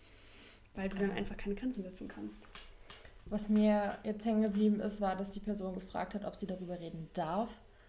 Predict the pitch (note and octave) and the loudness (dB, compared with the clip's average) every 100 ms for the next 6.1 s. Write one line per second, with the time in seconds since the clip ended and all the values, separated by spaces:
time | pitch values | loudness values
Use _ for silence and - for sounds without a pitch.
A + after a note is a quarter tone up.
0 | - - - - F#3+ F#3+ F#3 F#3 - - | -20 -20 -14 -4 -2 0 2 2 0 -4
1 | - - - - - G#3 G3+ G3+ G#3 G#3 | -14 -18 -18 -14 -4 0 2 2 2 2
2 | G#3 G3+ G3 G3 G3 - - - - - | 4 4 4 2 0 -8 -20 -20 -20 -20
3 | - - F#3+ - G3 G3 G3+ F#3 F#3 F3+ | -20 -12 -8 -2 0 0 2 2 4 4
4 | G3+ A3+ G#3+ G3 G3+ F3 F3 E3+ F3 F3+ | 4 4 4 4 0 0 -2 -2 -6 -4
5 | F3+ G#3 F3+ - - G#3 G3+ A3 - B3 | -6 -6 -12 -10 -6 -4 -2 -2 -2 -4
6 | B3 | -4